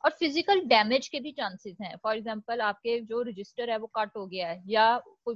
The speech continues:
पानी आ गया, कोई बारिशें हो गई जिसकी वजह से जिस, जो आपका storage room था जिसके अंदर सारा का सारा आपने data save किया हुआ था वो गीला हो गया या burn हो गया, आग लग गई तो वो सारा data जल गया,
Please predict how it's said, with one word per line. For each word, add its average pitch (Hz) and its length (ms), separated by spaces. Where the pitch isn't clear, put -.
पानी 214 320
आ 202 160
गया, 196 300
कोई 208 140
बारिशें 190 440
हो 190 160
गई 190 160
जिसकी 196 240
वजह 190 200
से 202 100
जिस, 190 220
जो - 380
आपका 208 200
storage 220 500
room 208 180
था 196 180
जिसके 202 240
अंदर 208 120
सारा 196 320
का 208 100
सारा 202 240
आपने 202 180
data 190 240
save 208 280
किया 185 160
हुआ 175 120
था 208 200
वो 277 60
गीला 240 280
हो 208 180
गया 165 200
या 262 160
burn 240 360
हो 247 140
गया, 226 260
आग 208 240
लग 202 220
गई 208 220
तो 196 120
वो 208 100
सारा 220 240
data 208 280
जल 185 220
गया, 160 240